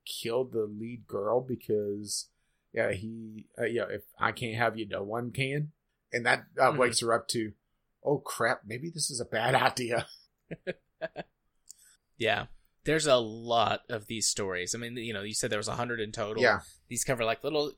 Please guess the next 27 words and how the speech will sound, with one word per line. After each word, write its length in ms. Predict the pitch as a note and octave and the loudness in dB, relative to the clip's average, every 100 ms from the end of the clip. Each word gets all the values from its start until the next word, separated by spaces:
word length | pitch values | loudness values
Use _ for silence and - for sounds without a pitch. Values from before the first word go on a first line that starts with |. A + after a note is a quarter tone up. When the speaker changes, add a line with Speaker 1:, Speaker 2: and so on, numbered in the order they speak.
| - - | -16 -6
Speaker 2:
and 140 | D#3 F#3 | 0 2
you 100 | A3+ | 2
just 180 | C4 - | 2 4
kind 140 | D#4+ | 4
of 80 | C4+ | 4
stumble 480 | - - E3+ G#3+ F#3 | 4 4 6 6 4
upon 460 | C#3 D3 C#3+ G3 | 4 4 6 4
all 260 | A2 A#2+ A2+ | 2 2 2
of 120 | A2 | 0
these 260 | G#2+ G#2+ - | -4 -2 6
for 60 | |
Speaker 1:
Yeah, 60 | E3 | 6
Speaker 2:
the 60 | - | 10
Speaker 1:
yeah, 80 | F3+ | 10
Speaker 2:
most 100 | D#3+ | 10
Speaker 1:
it 40 | - | 8
feels 180 | C#4+ - | 6 6
Speaker 2:
part, 40 | B2 | 6
like 80 | D#3+ | 8
Speaker 1:
very 320 | F3 E3+ D#3+ - | 10 8 2 -4
organic 840 | C#3+ C3+ - G#2 G#2+ G#2 - - - - | -2 -2 -4 -6 -6 -10 -12 -18 -20 -14
on 160 | G#2 G2+ | -10 -2
how 220 | G2+ F#2 | 0 -2
it's 180 | E2 - | -2 0
done 280 | F#2+ B1 - - | 0 0 -6 -10
because 420 | - A2 G2+ F2+ | 0 2 4 2
it's, 400 | A#2+ - - | 0 2 0